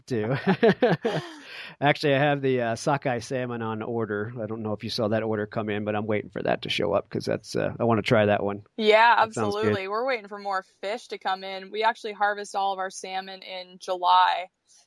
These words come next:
Speaker 2: 'cause that's when the sockeye run is up here. So
Speaker 1: Yeah.
Speaker 2: we're gonna be slaying a whole lot of fish here soon. <laughs>
Speaker 1: Well, how cool that it's sourced locally like that too. I mean, up in Alaska, it's, it's sourced in Alaska and packed right there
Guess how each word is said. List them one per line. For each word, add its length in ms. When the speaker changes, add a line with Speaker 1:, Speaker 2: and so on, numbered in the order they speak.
Speaker 2:
'cause 120
that's 180
when 140
the 80
sockeye 420
run 320
is 220
up 160
here. 400
So 400
Speaker 1:
Yeah. 160
Speaker 2:
we're 80
gonna 180
be 420
slaying 480
a 60
whole 400
lot 180
of 80
fish 220
here 180
soon. 380
<laughs> 400
Speaker 1:
Well, 160
how 160
cool 360
that 120
it's 200
sourced 380
locally 420
like 280
that 240
too. 280
I 60
mean, 400
up 220
in 60
Alaska, 840
it's, 400
it's 280
sourced 320
in 60
Alaska 720
and 160
packed 340
right 240
there 380